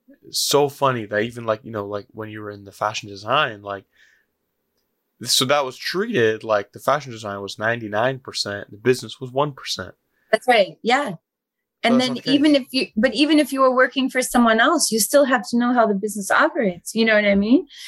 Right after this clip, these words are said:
Speaker 2: I can go be a designer for someone else, but I still have to know how that business operates. So to not teach that, you know, is, is a disservice, I think, for any career track that you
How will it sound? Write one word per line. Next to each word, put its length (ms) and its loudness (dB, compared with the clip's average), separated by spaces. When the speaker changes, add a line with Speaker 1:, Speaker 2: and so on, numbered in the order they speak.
Speaker 2:
I 80 4
can 180 6
go 200 6
be 200 0
a 40 6
designer 540 0
for 140 -4
someone 400 2
else, 240 2
but 100 2
I 60 6
still 260 -4
have 160 -4
to 100 2
know 160 6
how 140 4
that 220 0
business 360 -8
operates. 440 0
So 140 4
to 200 2
not 320 6
teach 440 0
that, 280 0
you 120 8
know, 280 6
is, 440 0
is 220 0
a 200 2
disservice, 760 2
I 120 4
think, 320 -2
for 300 4
any 540 2
career 380 2
track 400 2
that 160 2
you 240 -4